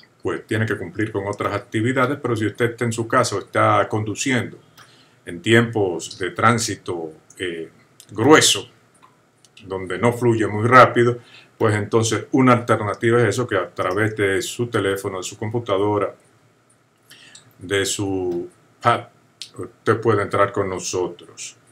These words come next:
Erasmo Torres nos da las buenas tardes, bendiciones. Está con Fulcar,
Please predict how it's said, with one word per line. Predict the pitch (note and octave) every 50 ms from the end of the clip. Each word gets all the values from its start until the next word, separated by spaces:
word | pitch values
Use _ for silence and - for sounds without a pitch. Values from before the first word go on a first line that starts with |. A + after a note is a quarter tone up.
| _ _ - - - -
Erasmo | - G2 B2+ D3 D3 D3+ D3 C3+ C#3+
Torres | - C#3+ C#3 B2+ G#2 G#2 G#2 F#2+
nos | G2 F#2 F2
da | F2+ G2+ G#2+ A2+
las | G#2 G#2 G2+ F#2 E2+ E2
buenas | E2+ F#2+ F#2+ F2+ E2+ - -
tardes, | - B2+ B2+ A#2 G#2 G2+ G#2+ A2 G#2
bendiciones. | G2+ F#2+ B2 F3 E3+ - A#2+ A2+ A2 G2 F2+ E2+ - - - - - - _ _ _ _ _ _ _
Está | - - - - G#2 G#2 G#2
con | - A2 G#2+
Fulcar, | A2 - G#2+ G#2 - - A#2+ A2+ G#2 G2+ G2+ G#2 G#2